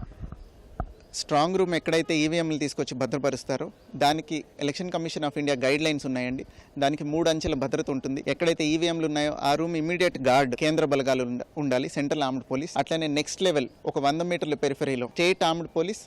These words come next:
and సీఏపీఎఫ్, సెంట్రల్ ఆర్మ్డ్ పోలీస్ కలిపి రెండో అంచెలో ఉంటారు. దాని తర్వాత ఇంకా ఐదు వందల మీటర్ల దూరంలో స్టేట్ పోలీస్ ఉంటారు. So ఈ మూడు అంచెల్లో భద్రతా ఏర్పాట్లు already చేయడం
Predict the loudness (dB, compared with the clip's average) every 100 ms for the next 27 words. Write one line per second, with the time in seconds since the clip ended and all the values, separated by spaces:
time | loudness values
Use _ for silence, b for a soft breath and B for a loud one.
0 | -10 -4 -2 -2 0 2 2 0 -4 -8
1 | -6 -2 2 2 2 0 -2 -2 -2 -2
2 | 0 -6 -12 -2 0 4 4 4 0 0
3 | 0 -2 -4 2 2 4 2 2 2 0
4 | 2 4 4 2 0 -2 -2 -2 -2 0
5 | 0 0 -4 -8 0 2 2 2 0 0
6 | -4 -6 -6 -6 -6 -2 -2 0 2 2
7 | 2 0 0 0 0 2 2 2 2 2
8 | 2 2 0 0 0 0